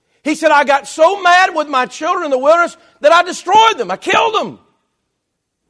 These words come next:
And some of it was idolatry. And some of it was fornication.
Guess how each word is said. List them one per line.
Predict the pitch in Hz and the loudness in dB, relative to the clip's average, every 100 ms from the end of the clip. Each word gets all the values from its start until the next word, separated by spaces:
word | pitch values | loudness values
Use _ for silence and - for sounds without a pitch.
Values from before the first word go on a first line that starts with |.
| _ | _
And | 254 262 | -2 0
some | 294 285 | 0 2
of | 247 | 0
it | 208 | -2
was | 190 | -10
idolatry. | 175 220 320 392 294 349 370 339 208 _ _ _ _ _ _ _ _ _ _ _ _ - - | -4 2 6 4 2 -2 -2 -2 -6 _ _ _ _ _ _ _ _ _ _ _ _ -10 -2
And | 262 | -2
some | - 302 269 | 0 0 0
of | 226 | -4
it | |
was | 180 | -10
fornication. | - 214 196 - 415 311 370 370 294 | -8 -8 -6 -2 -2 -2 -4 -4 -6